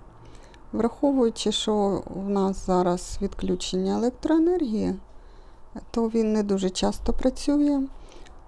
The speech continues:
але рибки нормально себе почувають, все в них добре, завдяки тому, що їх тут небагато і багато рослин. В цьому акваріумі тут є малюк гупі, ну, його тут небагато.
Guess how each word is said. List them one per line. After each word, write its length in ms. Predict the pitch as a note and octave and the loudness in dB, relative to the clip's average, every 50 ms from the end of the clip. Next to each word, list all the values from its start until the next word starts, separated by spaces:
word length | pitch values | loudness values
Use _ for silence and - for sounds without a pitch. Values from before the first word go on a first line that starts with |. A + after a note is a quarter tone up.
| - - | -6 0
але 320 | C4+ C#4 D4+ D4 D4 D4 | 4 6 6 8 8 8
рибки 640 | C#4 C#4 C#4 C#4 - - - - B3 A#3+ A#3+ A#3+ A#3+ | 6 6 4 4 4 0 0 2 4 4 4 4 2
нормально 580 | A#3 A#3 A#3 A3+ A3+ A3 A3 A3 A3 G#3+ G#3+ G3+ | 2 0 0 0 0 0 0 0 0 0 0 0
себе 260 | - - G#3 G3 F#3+ | 0 0 0 0 0
почувають, 800 | F#3+ - G3+ - - - A3 G#3 A3+ A3+ A#3+ B3+ B3 A3 G#3 - | 0 -2 -4 -6 -6 -10 -6 -2 0 0 2 2 0 0 -2 -4
все 200 | - - - G3+ | -8 -6 -4 -2
в 60 | G3+ G3+ | -2 0
них 200 | G3 G3 F#3+ G3 | 0 0 0 0
добре, 580 | G3+ G3+ A3 A#3 A3+ G#3+ A3 G#3 G#3+ G#3 G#3+ - - - - - - - - - - | 0 2 2 2 2 0 0 0 0 -2 -4 -6 -10 -18 -20 -20 -20 -20 -20 -18 -10
завдяки 520 | G#3 G3+ G3 G3+ G3+ - G3+ G3+ - G#3+ G#3 | -4 -2 -2 -2 0 -2 -4 -2 -2 -4 -2
тому, 380 | - - A3 A3 G#3+ G#3+ G#3 | 0 -2 -2 -2 0 -2 -2
що 480 | - - - - F#3+ G3 G3 F#3+ F#3+ F#3+ F#3 G3 F#3+ - - - - - - - - - - - | -4 -4 -6 -4 -2 -2 -2 0 -2 -2 -4 -4 -6 -10 -14 -20 -20 -20 -20 -20 -20 -18 -10 -6
їх 160 | A3 G#3 G3+ | -6 -6 -4
тут 220 | - - G3 G3 - | -4 -4 -4 -4 -2
небагато 760 | A3+ A3+ A3+ C#4+ C#4+ C#4+ C#4 D#4+ E4 D#4 D#4 - C4+ B3+ A#3+ B3 - - - - - - - - - | -4 -4 0 0 0 0 0 0 -2 -2 -2 -4 -6 -6 -6 -6 -14 -20 -20 -20 -20 -20 -16 -8 -4
і 100 | A3+ A#3 | -2 0
багато 440 | G#3+ G#3 G#3 G#3 G#3+ - - F#3+ | 0 0 0 0 0 -2 -2 -2
рослин. 520 | F3+ E3+ - - - - - - F3 F3+ E3 - - - - - - - - - - | -2 -2 -4 -6 -8 -8 -8 -6 -6 -8 -10 -14 -18 -20 -20 -20 -20 -20 -20 -20 -20
В 140 | - - - | -20 -10 -2
цьому 240 | - D#4 C#4+ A#3+ G#3+ | 2 4 4 4 4
акваріумі 580 | G#3 - G#3+ G#3+ G#3+ G3+ G3+ G3 F#3+ F#3+ F#3+ | 0 0 0 2 2 2 2 2 2 0 0
тут 140 | F#3 G3+ - | -2 -2 -2
є 140 | G#3+ A3 G#3 | -2 0 2
малюк 420 | G3+ G3+ G3+ G3 G3 G#3 G#3 - | 2 2 2 2 0 0 -2 2
гупі, 380 | D4 E4+ F#4 F4+ - G#3 F3+ E3+ E3 F3+ F3+ F3 F3 - - - G#3 | 4 4 4 4 2 0 2 2 2 0 -2 -4 -8 -14 -16 -12 -8
ну, 160 | A3 A#3 A#3 | -6 -2 -2
його 180 | A#3 G#3 A3 G#3 | 0 0 0 -2
тут 180 | - A3 - | -2 -4 -4
небагато. 680 | G#3 G#3 G#3 G#3 G3+ G3 F#3 E3 E3+ E3+ - - F3+ F3+ | -4 -2 -2 0 0 0 0 -2 -2 -4 -6 -8 -8 -8